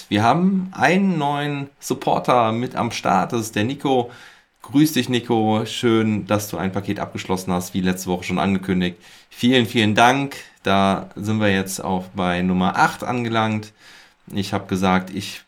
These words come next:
möchte zehn haben, um weiterzumachen, ähm, in der nächsten Saison. Da gibt's ein bisschen Hype hier im Chat. Ja, cool. Äh, Funk, danke dafür. Und ja, auf jeden Fall, Nico, danke, dass du das V I B Rookie-Paket abgeschlossen hast.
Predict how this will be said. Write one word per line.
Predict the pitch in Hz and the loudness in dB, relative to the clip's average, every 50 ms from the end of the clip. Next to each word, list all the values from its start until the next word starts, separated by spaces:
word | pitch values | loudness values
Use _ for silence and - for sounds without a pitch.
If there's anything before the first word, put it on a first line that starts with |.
| _ _ _ _ _ - | _ _ _ _ _ -12
möchte | - 95 120 143 151 147 - 131 | -4 0 2 2 2 2 0 -4
zehn | - - 151 147 151 135 | -2 2 2 2 4 4
haben, | 131 127 127 123 123 123 120 | 4 4 6 6 4 2 0
um | 80 104 107 101 104 | -2 -2 0 2 4
weiterzumachen, | 104 107 104 117 107 - - 104 101 101 101 101 107 104 101 98 104 101 - - | 2 2 2 0 -4 -4 -2 -2 0 0 0 -2 -2 -4 -2 -2 -4 -6 -8 -8
ähm, | - 104 95 95 98 95 95 95 95 | -6 -4 -2 0 0 -2 -2 -4 -6
in | - 98 104 | -4 -2 0
der | 98 95 | 0 2
nächsten | 98 92 92 - - 95 | 0 0 -2 -4 -4 -4
Saison. | 90 92 90 90 90 90 90 90 - - - - - - - _ _ _ _ _ | -2 0 0 0 0 0 -2 -4 -8 -18 -20 -20 -20 -20 -20 _ _ _ _ _
Da | - 90 87 87 | -2 0 2 2
gibt's | 90 95 101 104 - - - - | 2 0 -4 -4 -6 -8 -4 -2
ein | 92 | 0
bisschen | 101 113 - - 98 101 101 | 0 2 2 2 2 2 4
Hype | 127 139 156 147 - | 4 4 4 4 2
hier | 131 | 0
im | 120 113 104 | 0 0 0
Chat. | - 123 113 110 - | 0 0 -2 -2 -2
Ja, | - 92 98 101 104 101 104 - | -2 -2 0 0 -2 -2 -4 -4
cool. | - 107 107 107 107 107 104 - - - - - - - - - - - | -4 -2 -2 -2 -2 -4 -6 -8 -14 -18 -18 -18 -20 -20 -20 -20 -14 -8
Äh, | - 101 98 95 98 101 | -4 -2 0 0 0 -2
Funk, | 104 101 - - 82 98 107 104 101 - | -2 -4 -4 -4 -2 0 0 -2 -4 -4
danke | - 95 95 101 95 104 | -2 -2 -2 0 -2 -4
dafür. | 98 - 92 92 95 95 - - 92 95 92 92 92 95 107 - - - | -6 -4 -2 -2 -2 -2 -4 -4 -4 -2 0 0 -2 -2 -4 -8 -12 -8
Und | 98 98 92 92 90 92 - | -6 -4 -2 -2 -2 -2 2
ja, | 107 104 82 - - | 2 2 2 2 0
auf | - 95 | -4 -2
jeden | 127 117 113 | 0 -2 -2
Fall, | 110 - 110 104 104 | 0 2 2 2 2
Nico, | 110 113 107 - 117 113 110 107 107 - - - - - - - | 2 0 -2 0 0 0 0 -2 -4 -10 -20 -20 -20 -20 -10 -2
danke, | - 123 120 123 123 131 117 113 110 101 | 2 2 2 2 2 2 2 2 2 2
dass | 101 107 104 - - | 2 0 0 0 0
du | 107 | 0
das | 101 104 101 101 104 | 2 2 2 2 2
V | 110 | 0
I | 139 139 131 123 | 2 2 2 2
B | 117 123 117 120 | 4 4 4 4
Rookie-Paket | 117 127 160 214 202 - - 180 180 160 151 - 156 139 - | 4 6 4 2 2 2 -2 0 2 2 2 2 2 0 2
abgeschlossen | - - - - - - 127 120 120 - 117 113 | 0 -2 -2 -4 -2 0 2 2 2 0 0 0
hast. | 107 107 110 107 - - - | 2 2 0 -2 -6 -12 -16